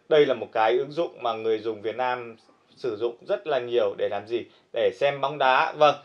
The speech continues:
ờ, hiện tại thì, ờ, K Cộng đang độc quyền, vì vậy, ờ, có cái ứng dụng này thì các bạn có thể xem được một cách tốt nhất. Vâng, và cái phiên bản này thì các bạn có thể sử dụng điều khiển hay là chuột đều thao tác một cách thuận lợi. Ok, và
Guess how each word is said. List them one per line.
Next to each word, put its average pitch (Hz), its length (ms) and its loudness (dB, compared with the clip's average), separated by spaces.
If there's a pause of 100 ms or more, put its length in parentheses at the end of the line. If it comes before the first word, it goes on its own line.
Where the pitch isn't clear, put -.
(240)
ờ, 131 200 2
hiện 147 160 -2
tại 160 260 6
thì, 135 180 -2
ờ, 120 140 6 (220)
K 139 160 0
Cộng 131 200 2
đang 135 200 -2
độc 131 180 2
quyền, 131 180 2 (140)
vì 120 180 -2
vậy, 117 240 2
ờ, 104 100 -2 (400)
có 120 440 4
cái 147 100 2
ứng 139 140 -4
dụng 143 160 -6
này 131 140 -2 (120)
thì 123 60 -12
các 123 140 -2
bạn 123 280 -2
có 135 140 -4
thể 113 280 -4
xem 131 400 -4 (280)
được 113 180 -6
một 98 120 -12
cách 156 240 -6
tốt 175 100 0
nhất. 214 280 0 (140)
Vâng, 127 220 4
và 127 140 6
cái 143 100 -2
phiên 160 160 -2
bản 113 200 2
này 107 200 -2
thì 110 60 -8
các 147 140 -2
bạn 127 220 -2
có - 80 -8
thể 120 180 -4
sử 95 180 -10
dụng 117 160 -10
điều 117 120 -4
khiển 110 320 -2
hay 120 120 0
là 113 180 0
chuột 123 240 -4 (160)
đều 107 200 -4
thao 110 160 -6
tác 139 260 -2
một - 100 -18
cách 143 180 -4
thuận 123 140 -2
lợi. 151 180 6 (580)
Ok, 180 140 -2 (600)
và 170 560 8